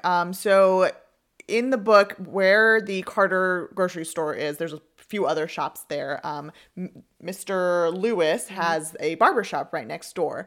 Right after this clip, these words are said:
Speaker 1: Um, he, uh, witnesses something and, and actually goes on live television and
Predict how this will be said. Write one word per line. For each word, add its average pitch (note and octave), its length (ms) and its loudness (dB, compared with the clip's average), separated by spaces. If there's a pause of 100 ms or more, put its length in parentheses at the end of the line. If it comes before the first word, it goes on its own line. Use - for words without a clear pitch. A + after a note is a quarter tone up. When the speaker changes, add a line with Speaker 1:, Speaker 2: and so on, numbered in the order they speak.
(280)
Speaker 1:
Um, E3+ 440 0 (480)
he, C#4 600 -2
uh, F3 560 4
witnesses G#3 600 4
something F3+ 640 -4
and, E3 100 -4
and D3+ 180 -4
actually E3+ 240 -2
goes F#3 280 -2
on F3 460 0 (240)
live F3 260 4
television D#3+ 680 -2
and D#3 380 -8